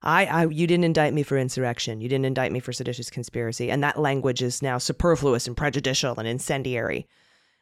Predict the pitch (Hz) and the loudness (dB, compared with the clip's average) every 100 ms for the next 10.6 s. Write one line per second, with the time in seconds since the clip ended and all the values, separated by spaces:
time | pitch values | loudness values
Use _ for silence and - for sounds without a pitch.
0 | _ - 165 - 214 175 117 214 294 370 | _ 0 2 2 0 0 0 0 2 2
1 | 208 196 160 160 - 143 117 127 - - | 4 2 2 0 0 0 0 -2 -6 -8
2 | _ _ _ _ _ _ - 175 160 214 | _ _ _ _ _ _ -4 -2 2 4
3 | 247 226 208 - _ 170 - 277 294 285 | 4 4 2 -4 _ -4 0 0 2 2
4 | 190 - 170 160 117 101 135 139 147 170 | 2 0 0 0 -2 -4 -6 -4 -2 0
5 | 226 196 165 165 165 139 - 139 - 139 | 0 0 2 2 2 0 0 -4 -4 -4
6 | - 151 - 220 165 151 147 139 135 - | -4 -4 -2 0 2 2 2 0 0 -4
7 | - 170 147 - 185 190 165 - 202 160 | -4 -2 -2 -2 -2 0 -2 0 0 0
8 | - _ _ _ _ - 156 143 - 170 | -6 _ _ _ _ -6 -4 -4 0 0
9 | - 151 - 196 143 - 135 120 - 151 | 0 0 0 0 0 -4 -8 -4 -2 0
10 | 139 - 170 - 104 | -2 -2 -2 0 -4